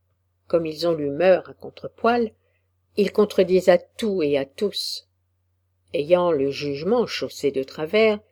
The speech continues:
ils désapprouvent tout. Il n'appartient qu'à ces grands aventuriers de prudence de ne rien faire à propos et de censurer tout.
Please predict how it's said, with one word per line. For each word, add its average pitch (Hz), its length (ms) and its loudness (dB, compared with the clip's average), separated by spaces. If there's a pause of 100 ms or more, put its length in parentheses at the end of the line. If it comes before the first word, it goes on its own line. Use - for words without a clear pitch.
(540)
ils 269 140 0
désapprouvent 233 680 0 (100)
tout. - 220 -8 (1400)
Il 165 100 -2
n'appartient 202 540 -4
qu'à - 120 -10
ces - 180 -8
grands 175 340 -2
aventuriers 160 720 2
de 139 140 -6
prudence 220 840 -6 (560)
de 247 240 6
ne 240 220 4
rien 208 340 0
faire 196 580 2 (140)
à 190 80 -4
propos - 600 -6 (920)
et 170 320 2
de 156 160 -8
censurer 151 720 -6
tout. 208 180 -10